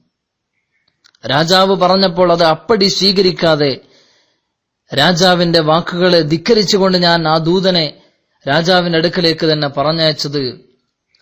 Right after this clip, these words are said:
"ലിയഅലമ അന്നീ ലം അഖുൻഹു ബിൽ ഗൈബി." റയ്യാൻ രാജാവും അതുപോലെ തന്നെ എന്റെ അന്നത്തെ ഉടമയായിരുന്ന അസീസ്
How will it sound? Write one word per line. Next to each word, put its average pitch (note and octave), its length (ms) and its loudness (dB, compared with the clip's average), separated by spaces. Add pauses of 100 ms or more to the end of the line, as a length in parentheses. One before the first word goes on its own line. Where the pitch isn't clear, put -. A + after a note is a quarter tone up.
(280)
"ലിയഅലമ E3+ 640 2
അന്നീ G3+ 460 2
ലം F3 260 2
അഖുൻഹു A3+ 400 0
ബിൽ F3+ 240 0
ഗൈബി." C#3+ 560 -2 (1400)
റയ്യാൻ F3 360 2
രാജാവും F3 560 2
അതുപോലെ F3+ 480 0
തന്നെ E3+ 200 0
എന്റെ E3+ 200 0
അന്നത്തെ F3+ 320 0
ഉടമയായിരുന്ന F3 720 2
അസീസ് E3 540 -2